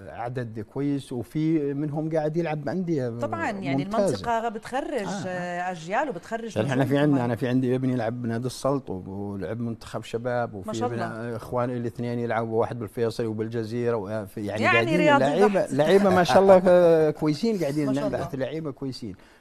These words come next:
Speaker 1: فإحنا يا ليت يعني اتحاد كرة القدم يسمح لنا نشارك، يعني عندنا سبعتاشر ألف دينار.
Speaker 2: صحيح.
Speaker 1: إحنا الدعم زي ما حكى أمين الصندوق، آه، الدعم ألف، ألف وخمسمية دينار إذا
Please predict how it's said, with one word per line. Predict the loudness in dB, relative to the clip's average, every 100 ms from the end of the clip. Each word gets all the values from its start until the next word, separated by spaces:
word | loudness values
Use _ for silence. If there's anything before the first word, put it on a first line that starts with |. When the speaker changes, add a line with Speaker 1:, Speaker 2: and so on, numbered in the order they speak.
| -6
Speaker 1:
فإحنا | -4 0
يا | 2
ليت | 2 2
يعني | 0 0
اتحاد | -4 -8 -8 -10
كرة | -12 -12
القدم | -10 -10 -10 -12 _ -20
يسمح | -14 -10 -8
لنا | -10
نشارك، | -8 -8 -6 -8
يعني | -8
عندنا | -8 -4 -2 -4
سبعتاشر | -6 -10 -6 -6 -6
ألف | -8 -10
دينار. | -10 -10 -14
Speaker 2:
صحيح. | -14 -14 -14 -6 -4
Speaker 1:
إحنا | -2 -4
الدعم | -2 -2 -2
زي | -6
ما | -6
حكى | -8 -10 -8
أمين | -8
الصندوق، | -10 -10 -10 -12 -14 _ _ _ _ _
آه، | -6 -4 -4 -8 -14 _ -12
الدعم | -6 -2 0 -2 -4
ألف، | -8 -8 -10
ألف | -10 -10
وخمسمية | -8 -8 -6 -6
دينار | -6 -6 -8 -8 -6
إذا | -4 -6 -8